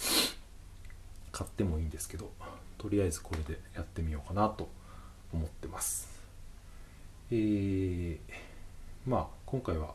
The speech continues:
テスト放送みたいな感じで、家からしゃ-、喋ったらどうなるのかなっていう、割とそういう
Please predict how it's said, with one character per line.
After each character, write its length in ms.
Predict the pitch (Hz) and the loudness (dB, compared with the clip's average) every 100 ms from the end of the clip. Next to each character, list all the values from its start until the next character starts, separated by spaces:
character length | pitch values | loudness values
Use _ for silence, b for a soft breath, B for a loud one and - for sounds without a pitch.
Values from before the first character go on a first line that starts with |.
| - | -8
テ 100 | - | -6
ス 100 | - | 2
ト 100 | - | 6
放 180 | - 135 | 10 8
送 180 | - 98 | 8 6
み 100 | 85 | 4
た 80 | 87 | 2
い 60 | |
な 80 | 82 | 0
感 220 | 80 87 | 0 0
じ 80 | 82 | 0
で、 100 | 82 B B B B B 104 | -2 B B B B B 2
家 140 | 110 | 4
か 120 | - | 4
ら 160 | 87 82 - | 2 0 -6
し 100 | - | -8
ゃ-、 80 | - - | -8 -4
喋 260 | - 101 101 | 2 4 4
っ 20 | |
た 160 | - | 2
ら 60 | 85 | 4
ど 120 | 98 | 6
う 40 | 107 | 8
な 80 | 87 | 6
る 80 | |
の 60 | 80 | 4
か 120 | - | 2
な 120 | 85 | 2
っ 40 | 82 | 0
て 160 | - | 0
い 80 | 80 | -2
う、 60 | - - - - - - | -2 -8 -12 -12 -12 0
割 120 | 101 | 2
と 160 | 95 95 | 4 2
そ 240 | - 98 | 2 2
う 60 | 90 | 4
い 140 | 85 | 4
う 80 | 85 | 2